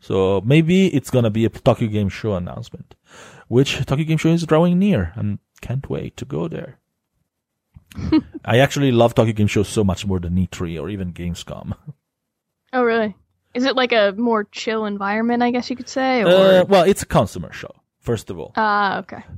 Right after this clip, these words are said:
Speaker 1: Like, E three is a almost only press show. So it's more
Speaker 2: Yeah.
Speaker 1: like, lots of announcement, but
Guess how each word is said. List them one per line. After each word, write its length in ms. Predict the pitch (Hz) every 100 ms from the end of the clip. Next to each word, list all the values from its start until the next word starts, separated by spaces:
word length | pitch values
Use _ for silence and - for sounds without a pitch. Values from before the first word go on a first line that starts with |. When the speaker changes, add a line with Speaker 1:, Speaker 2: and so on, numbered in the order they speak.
| - -
Speaker 1:
Like, 440 | 143 139 135 135 _ -
E 80 |
three 480 | 202 190 196 196 180 _ _ _
is 260 | 143 131
a 320 | 131 120 113 95 _ _ _ _ _ _ _ _
almost 440 | 135 147 147 143 -
only 280 | 127 123
press 340 | 113 - 101 82
show. 300 | - - - _ _
So 140 | - 98
it's 200 | 90 -
more 220 | 101 -
Speaker 2:
Yeah. 80 | -
Speaker 1:
like, 160 | 78 - _ - - - _ _ _ _ _ _
lots 220 | 135 139
of 40 | 147
announcement, 840 | 147 143 135 - 131 123 120 -
but 280 | 113 110 107